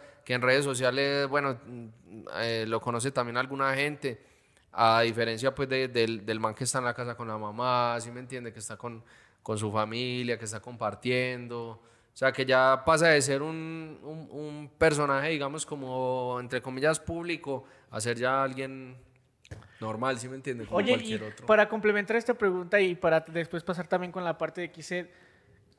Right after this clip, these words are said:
Speaker 2: ahorita ya nos mencionaste que sí eres diferente, pero en cuestión de cómo eras, por ejemplo, de niño, que tú decías, "¿Sabes qué? Estoy localmente", ahora que ya eres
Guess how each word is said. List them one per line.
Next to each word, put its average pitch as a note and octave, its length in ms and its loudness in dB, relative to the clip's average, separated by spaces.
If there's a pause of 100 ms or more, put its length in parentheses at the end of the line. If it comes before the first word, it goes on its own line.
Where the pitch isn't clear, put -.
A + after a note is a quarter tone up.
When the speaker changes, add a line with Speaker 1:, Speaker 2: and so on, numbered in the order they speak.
(160)
Speaker 2:
ahorita G3 280 8
ya A3+ 80 8
nos A3+ 120 0
mencionaste G3 420 0
que F#3+ 140 0
sí F#3+ 100 -4
eres G3 140 -2
diferente, F#3+ 460 -2
pero F3+ 280 2
en F3+ 120 -2
cuestión G3 340 -2
de G#3+ 120 0
cómo G#3 220 -2
eras, G#3+ 200 4
por F#3 160 -2
ejemplo, F3+ 400 -4
de E3+ 100 -4
niño, F#3 280 -8
que D#3+ 380 -6
tú F3+ 100 -6
decías, F#3 280 -4
"¿Sabes F3+ 240 -4
qué? - 80 -4
Estoy F#3 220 -4
localmente", F#3 540 -2
ahora F#3 220 0
que F3 140 -6
ya D#3+ 100 -4
eres F#3 240 -4